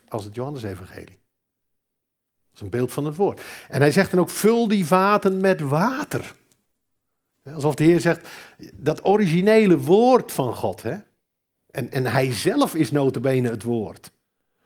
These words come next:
Dat is wat mensen nodig hebben. Dat is wat Israël nodig heeft. Dat woord. Dat woord waarin leven is.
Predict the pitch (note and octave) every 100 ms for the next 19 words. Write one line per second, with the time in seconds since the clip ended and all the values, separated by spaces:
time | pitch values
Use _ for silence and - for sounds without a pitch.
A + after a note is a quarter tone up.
0 | _ _ _ - - A#3 G3+ G3+ E3 F3+
1 | - D#3+ D#3 D3 B2 G#2 G2 - A#2 B3
2 | B3 G3+ F#3+ F#3 E3 D3+ C#3+ C#3 B2+ A2+
3 | G2+ G2+ - - D3 B2+ C3+ A3 C4+ C#4
4 | G3+ C3 - - _ _ _ _ _ _
5 | - C3+ A2+ D#3 B3+ C4+ F3 E3 D#3+ D3
6 | F#3 A#3+ A#3+ - E3 A#2+ F#2+ - -